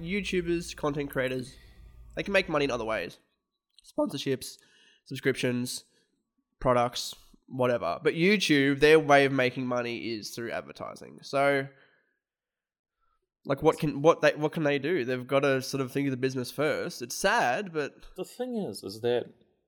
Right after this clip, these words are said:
Speaker 2: YouTube makes billions, billions of dollars.
Speaker 1: Mm.
Speaker 2: To do what? To fuck off their creators. <laughs>
Speaker 1: Yeah, it's like
Speaker 2: YouTube gives,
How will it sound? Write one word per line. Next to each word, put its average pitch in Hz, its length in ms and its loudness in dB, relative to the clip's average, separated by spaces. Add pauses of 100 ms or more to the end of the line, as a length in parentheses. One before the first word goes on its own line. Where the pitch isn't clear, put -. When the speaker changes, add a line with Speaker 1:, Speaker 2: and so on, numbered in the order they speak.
(260)
Speaker 2:
YouTube 175 320 -4
makes 90 320 -6
billions, 110 1000 0 (520)
billions 127 440 6
of 78 100 -10
dollars. - 580 -10 (100)
Speaker 1:
Mm. 131 220 -14 (320)
Speaker 2:
To - 100 -8
do 113 260 2
what? 90 380 -2
To - 920 -20 (120)
fuck 113 200 -4
off 107 160 -4
their 98 140 -2
creators. - 640 -8 (260)
<laughs> - 240 -20
Speaker 1:
Yeah, 180 140 -10
it's - 320 -8
like 214 160 0
Speaker 2:
YouTube 156 600 10
gives, 127 520 8